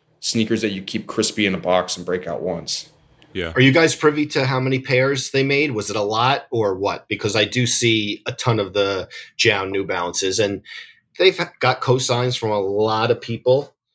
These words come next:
Speaker 3: Why are we seeing so many?
Speaker 2: I don't think they made a lot, but I do think they seeded a lot to all the people who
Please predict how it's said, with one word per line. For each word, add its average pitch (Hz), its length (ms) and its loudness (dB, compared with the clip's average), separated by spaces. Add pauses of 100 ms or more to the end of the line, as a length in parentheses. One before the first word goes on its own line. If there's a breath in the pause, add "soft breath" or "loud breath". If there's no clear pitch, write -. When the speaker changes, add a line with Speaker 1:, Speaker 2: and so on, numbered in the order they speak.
Speaker 3:
Why 139 240 4
are 190 140 2
we 131 100 2
seeing 107 520 -2
so - 260 2
many? 98 360 -4 (360)
Speaker 2:
I 135 100 4
don't 202 180 0
think 180 220 0
they 135 560 0
made 95 420 0
a 127 60 0
lot, 127 260 0
but 98 120 0
I 95 80 2
do 98 120 -2
think 92 200 -4
they 87 120 0
seeded 90 360 -2
a 82 80 -2
lot 78 280 -2
to 82 200 -6
all 80 260 0
the 80 140 -6
people 82 400 -6
who 80 320 -6